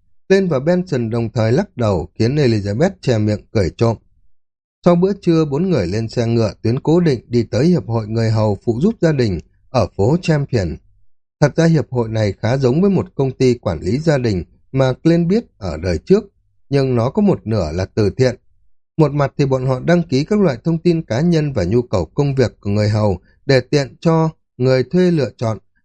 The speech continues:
đồng thời cũng tăng khả năng giúp đối phương vào nghề. Về mặt khác, bọn họ sẽ tổ chức một vài buổi đào tạo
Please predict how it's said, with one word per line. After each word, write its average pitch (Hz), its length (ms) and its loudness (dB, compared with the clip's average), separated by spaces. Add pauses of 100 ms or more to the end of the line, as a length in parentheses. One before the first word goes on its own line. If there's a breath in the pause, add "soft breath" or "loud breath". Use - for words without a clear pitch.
(120)
đồng 139 180 0
thời 127 180 2
cũng 185 220 -4
tăng 190 200 2
khả 104 180 -4
năng 110 300 -2
giúp 180 240 2
đối 131 140 -2 (100)
phương 139 180 -2
vào 92 160 -2
nghề. 85 300 -2 (600)
Về 143 100 2
mặt 135 240 0
khác, 226 240 0
bọn 131 180 0
họ 127 160 0
sẽ 208 100 -4 (100)
tổ 113 200 2
chức 220 200 -4
một 135 200 0
vài 123 160 0
buổi 113 220 0
đào 110 180 -2
tạo 117 240 -4